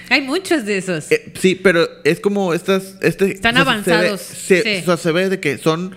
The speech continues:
Speaker 2: o sea, llegan y ha-, hablan normal, o sea, no, no, no gritan, corren, re-, o sea, sí, obviamente hay comportamientos de niña, pero al final del día es como hablar con una-, hay adultos que no puedes hablar con ellos,
Speaker 1: Sí, que
Speaker 2: ¿no?
Speaker 1: son peores.
Speaker 2: Sí, o sea,
Speaker 1: <laughs>
Speaker 2: y es respetuosa, s-,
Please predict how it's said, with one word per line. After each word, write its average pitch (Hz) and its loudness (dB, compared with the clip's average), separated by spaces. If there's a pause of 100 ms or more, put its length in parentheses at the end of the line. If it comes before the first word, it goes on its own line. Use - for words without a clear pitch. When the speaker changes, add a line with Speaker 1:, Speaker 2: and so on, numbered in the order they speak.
(600)
Speaker 2:
o 139 -4
sea, 143 0
llegan 160 2
y 139 -2
ha-, 131 -4
hablan 170 -2
normal, 135 -2
o 160 -2
sea, 151 -4
no, 151 -4
no, 156 -6
no 156 -4
gritan, 156 -2
corren, 151 2
re-, 151 -4
o 147 -6
sea, - -2 (280)
sí, 175 0
obviamente 254 -2
hay - -8
comportamientos 180 -4
de 180 -2
niña, 160 -4
pero 127 2 (240)
al 131 2
final 147 0
del 165 -4
día 160 0
es 147 -4
como 170 -4
hablar 135 -4
con 170 -4
una-, 185 -6
hay 220 2
adultos 247 -4
que 208 2
no 202 -6
puedes 220 0
hablar 202 0
con 220 -2
ellos, 208 2
Speaker 1:
Sí, 220 0
que 220 0
Speaker 2:
¿no? 190 2
Speaker 1:
son 247 -4
peores. 240 0
Speaker 2:
Sí, 220 4
o 175 4
sea, 208 0 (400)
Speaker 1:
<laughs> - -4
Speaker 2:
y 170 4
es 190 0
respetuosa, 160 0
s-, - -14